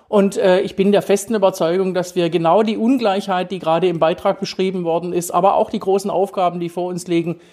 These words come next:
ähm, finanzieren können und müssen durch eine Abgabe auf diese ho-, sehr hohen Vermögen. Da kann ein höherer Beitrag geleistet werden.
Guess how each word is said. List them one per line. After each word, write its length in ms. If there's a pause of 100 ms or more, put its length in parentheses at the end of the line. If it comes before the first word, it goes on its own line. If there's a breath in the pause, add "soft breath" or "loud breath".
(220 loud breath)
ähm, 240
finanzieren 880
können 380
und 220
müssen 320
durch 180
eine 200
Abgabe 500
auf 160
diese 360
ho-, 200
sehr 320
hohen 180
Vermögen. 480
Da 80
kann 200
ein 120
höherer 320
Beitrag 380
geleistet 480
werden. 260